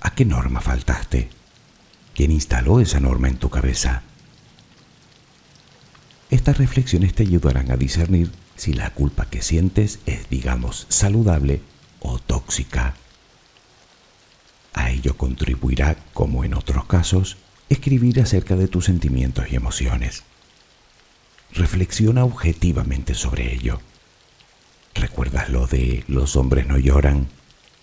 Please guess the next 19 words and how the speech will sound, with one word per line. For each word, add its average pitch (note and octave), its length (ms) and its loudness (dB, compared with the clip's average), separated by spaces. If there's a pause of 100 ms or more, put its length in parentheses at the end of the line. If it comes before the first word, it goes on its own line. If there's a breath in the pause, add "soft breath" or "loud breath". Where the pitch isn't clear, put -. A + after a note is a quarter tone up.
(360)
Pues E2+ 160 4
ahora G2+ 280 4
pregúntate G2+ 560 2
si A2 160 0
estás C#2 260 0
juzgando C#2+ 560 0
la C2 120 0
situación D2 540 0
con D#2 160 0
parámetros B1+ 600 0
o C2 60 -2
valores C#2+ 420 2 (340)
de - 140 -2
otras - 300 0
personas E2 400 2
y C#2 100 0
de C2+ 100 4
otros D#2 320 0
tiempos F2 380 2